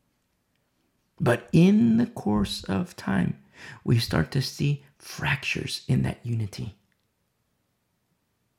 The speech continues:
And then we get to the book of Judges, and we see fracture upon fracture upon fracture, which leads to mess upon mess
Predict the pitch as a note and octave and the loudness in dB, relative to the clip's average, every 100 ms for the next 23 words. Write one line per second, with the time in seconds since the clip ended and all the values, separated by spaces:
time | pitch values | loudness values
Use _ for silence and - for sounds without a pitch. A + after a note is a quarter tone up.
0 | _ - A2+ A2 G#2+ - - - C#2+ - | _ -6 -4 -2 -2 -4 -6 -8 -6 -8
1 | - - - - - F3+ F3+ - G#2+ A2 | -8 -6 0 0 2 0 -2 -6 -4 -2
2 | A2+ B2+ A2+ - D#3+ - - - - - | -4 -4 -6 -6 -4 -4 -6 -10 -10 -8
3 | - - - D3+ - - - - - C#3+ | -8 -6 -6 -6 -6 -12 -14 -12 -10 -8
4 | - - F3+ - G3 - _ _ _ _ | -4 -4 -4 -4 -6 -6 _ _ _ _
5 | _ _ _ - - C#3 E3 - D3+ C#3 | _ _ _ -18 4 8 8 8 4 4
6 | - A#2+ B2 G#2 G3+ - - - C#3+ - | 2 2 4 4 2 -4 -6 -4 -2 0
7 | B2+ - - | 2 0 -2